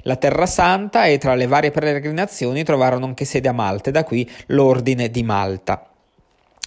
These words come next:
Appunto, ricordiamo il Beato Gerardo come fondatore di quest'ordine, sebbene di lui si dispongano scarse notizie.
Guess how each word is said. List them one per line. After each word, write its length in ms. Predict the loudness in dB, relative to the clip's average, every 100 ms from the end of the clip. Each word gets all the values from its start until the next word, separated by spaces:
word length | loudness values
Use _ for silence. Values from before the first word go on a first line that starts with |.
| -6
Appunto, 640 | 0 0 2 0 2 0 -2 -8
ricordiamo 560 | -2 2 2 4 4 4
il 60 |
Beato 280 | 4 4 2
Gerardo 520 | 2 4 4 4 0
come 200 | -4 -4
fondatore 500 | -6 -2 -2 2 2
di 100 | 2
quest'ordine, 640 | 0 -2 0 0 0 -2 -6
sebbene 440 | -2 0 0 0
di 120 | 0 0
lui 280 | 0 -2 -6 -18
si 140 | -6
dispongano 580 | -2 -2 -2 -4 -2 -4
scarse 420 | -2 -2 -2 -2
notizie. 760 | -4 -4 -4 -6 -8 -4 -4